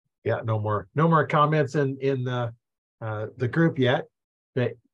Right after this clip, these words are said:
yeah, it's, it, it's interesting when you have different, uh,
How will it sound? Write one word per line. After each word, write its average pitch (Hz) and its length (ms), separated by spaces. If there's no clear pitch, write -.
yeah, 143 280
it's, - 340
it, 139 220
it's 131 180
interesting 143 540
when 123 180
you 120 240
have 120 340
different, 117 540
uh, 107 220